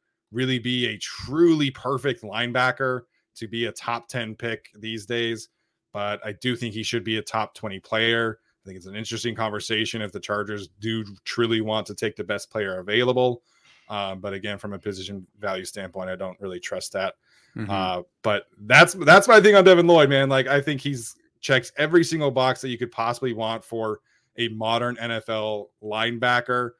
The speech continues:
Speaker 1: outside of running, like, a four three Micah Parsons type of athlete, but he makes up for it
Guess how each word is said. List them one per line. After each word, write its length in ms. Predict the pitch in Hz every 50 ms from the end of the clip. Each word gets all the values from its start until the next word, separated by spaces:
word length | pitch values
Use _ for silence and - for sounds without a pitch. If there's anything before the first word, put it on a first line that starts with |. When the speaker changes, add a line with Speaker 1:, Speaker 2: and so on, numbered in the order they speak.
| _ _ _ _ _
Speaker 1:
outside 400 | 120 117 117 110 - - 120 113
of 180 | 110 101 90 107
running, 220 | 107 110 113 117
like, 160 | 117 113 110 107
a 60 | 98
four 300 | - - 113 110 110 107
three 300 | - - 107 110 113 110
Micah 280 | 107 107 110 101 107
Parsons 460 | - - 104 101 101 - 117 113 107 -
type 220 | - 107 101 -
of 160 | 107 98 -
athlete, 680 | 101 101 101 101 104 107 113 - - 139 139 147 143 - _ _ _ _ _ _ _
but 320 | 101 113 110 110 107 -
he 180 | - 101 120 123
makes 320 | 120 120 123 123 120 -
up 180 | 120 120 127 120
for 300 | - - 120 117 117 117
it 160 | 113 110 104